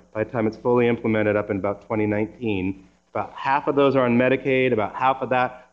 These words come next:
through the insurance exchange. I predict this will be a very, very expensive program. Just a quick word on what the Supreme Court, this was challenged, of course. The Supreme Court upheld it. There was three questions. The individual mandate, can I, the federal government, make you buy insurance?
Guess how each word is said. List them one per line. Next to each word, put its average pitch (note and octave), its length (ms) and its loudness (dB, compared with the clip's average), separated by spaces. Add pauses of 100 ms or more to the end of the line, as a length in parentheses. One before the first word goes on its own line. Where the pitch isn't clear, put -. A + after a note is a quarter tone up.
through B2 120 4
the A2 100 2
insurance B2+ 540 0
exchange. C3 680 0 (460)
I C3+ 180 2
predict D3+ 340 2
this B2 120 0
will A#2+ 80 -2
be A#2+ 220 2
a A2 80 2
very, C3 500 2
very B2 300 2
expensive A#2 520 -4
program. G2 540 -2 (1300)
Just B2 160 -4
a - 40 0
quick E3+ 280 2
word E3+ 160 6
on D#3 80 6
what D3 120 2
the - 60 -14
Supreme D3 400 2
Court, D3 240 2
this A#2+ 120 -4
was A2+ 100 -2
challenged, C#3+ 480 0
of C#3+ 160 -2
course. C#3+ 340 2 (320)
The A#2+ 80 -4
Supreme D#3 360 2
Court D3 240 2
upheld C3 420 0
it. D3 240 2 (160)
There A#2+ 120 2
was A2+ 160 2
three D#3 380 4
questions. D3+ 640 2 (440)
The G#2+ 100 -4
individual D3 440 2
mandate, C3+ 440 2
can B2 100 -4
I, C#3+ 260 2
the D3 120 2
federal D3 240 2
government, C3+ 360 2
make C3+ 280 2
you C#3+ 280 6
buy C3 240 2
insurance? C3 520 0